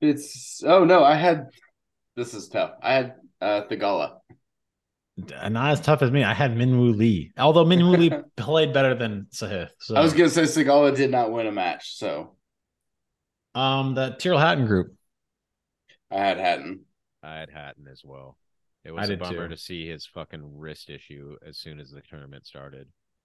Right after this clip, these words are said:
Speaker 1: Yeah.
Speaker 3: You're just like, you're just like, "Fuck,
Speaker 2: Kind of
Speaker 3: my
Speaker 2: a Jay
Speaker 3: bracket's
Speaker 2: Day
Speaker 3: fucked."
Speaker 2: move. Kind of a Jay Day move. Going into a tournament knowing that you have an injury that you probably shouldn't be playing and then playing anyway. Um,
Speaker 3: Yeah.
Speaker 2: Rory group.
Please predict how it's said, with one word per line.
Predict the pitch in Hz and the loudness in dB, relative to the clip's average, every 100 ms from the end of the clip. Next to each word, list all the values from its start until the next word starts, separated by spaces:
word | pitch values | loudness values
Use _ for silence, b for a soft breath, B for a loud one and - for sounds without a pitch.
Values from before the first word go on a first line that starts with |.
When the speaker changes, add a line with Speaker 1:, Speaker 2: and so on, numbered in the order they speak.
| _ _ _ - | _ _ _ -10
Speaker 1:
Yeah. | 107 85 95 | -6 -4 -4
Speaker 3:
You're | 95 | -6
just | 78 - | -14 -12
like, | 82 - | -12 -12
you're | 98 92 | -14 -14
just | 90 | -12
like, | 98 90 _ | -12 -12 _
"Fuck, | 95 87 - | -12 -10 -4
Speaker 2:
Kind | 202 311 | -2 0
of | 214 | 0
Speaker 3:
my | |
Speaker 2:
a | |
Jay | 117 160 | 4 2
Speaker 3:
bracket's | 151 | 4
Speaker 2:
Day | 139 170 | 2 4
Speaker 3:
fucked." | 120 | 2
Speaker 2:
move. | 92 85 - - _ - | 2 -2 -10 -20 _ -4
Kind | 165 208 | 0 0
of | 170 | 2
a | |
Jay | 180 | 2
Day | 175 196 196 | 4 2 4
move. | 117 85 - | 2 0 0
Going | 135 156 | 2 2
into | 165 - 170 160 143 | 2 4 4 6 4
a | |
tournament | - 151 151 127 | 4 2 2 2
knowing | 117 139 135 147 151 | 2 2 2 2 4
that | 143 131 | 4 6
you | 135 | 4
have | 131 | 4
an | |
injury | 131 127 131 123 | 2 2 4 4
that | 117 | 2
you | 101 | 0
probably | 123 120 117 | 2 2 2
shouldn't | 131 117 | 0 -2
be | 110 | -2
playing | 117 110 104 | 0 0 0
and | 92 | 0
then | 90 | -2
playing | 85 104 98 85 | -2 -2 -2 -4
anyway. | 82 71 69 - _ _ _ - | -6 -8 -10 -12 _ _ _ -10
Um, | 107 | -4
Speaker 3:
Yeah. | 98 95 90 87 82 _ _ _ _ _ _ _ _ _ _ _ _ _ | -2 -2 -4 -8 -10 _ _ _ _ _ _ _ _ _ _ _ _ _
Speaker 2:
Rory | 110 123 143 | -2 0 0
group. | 139 147 147 - | 2 2 2 -2